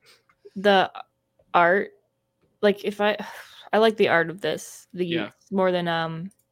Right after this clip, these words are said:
Speaker 1: Bored Ape.
Speaker 2: Ooh,
Speaker 1: I
Speaker 2: hot
Speaker 1: do.
Speaker 2: take.
Speaker 1: Hot take.
Speaker 2: I feel like I really like the glasses trait on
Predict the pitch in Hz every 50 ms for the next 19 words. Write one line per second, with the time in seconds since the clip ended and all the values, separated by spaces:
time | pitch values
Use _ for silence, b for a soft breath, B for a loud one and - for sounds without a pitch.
0 | _ _ _ _ _ _ - - _ - 175 170 165 165 170 165 - _ _ _
1 | _ _ _ _ _ _ _ _ _ _ _ _ _ _ - - - 127 131 196
2 | 240 190 127 123 127 120 123 120 120 123 123 - - 175 175 165 175 170 170 147
3 | 165 170 175 180 110 143 165 - - - _ - - _ _ _ _ _ 202 -
4 | - - - - 185 170 170 170 - - - - - - - - - - b b
5 | b b b b b b b b b _ _ - 156 - - 196 226 269 254 -
6 | 214 165 156 156 165 185 170 156 147 143 147 135 139 131 117 104 113 113 113 117
7 | 113 113 123 - 127 98 78 - - - - - - 113 107 107 101 - - _
8 | _ _ _ - 123 117 113 113 107 110 110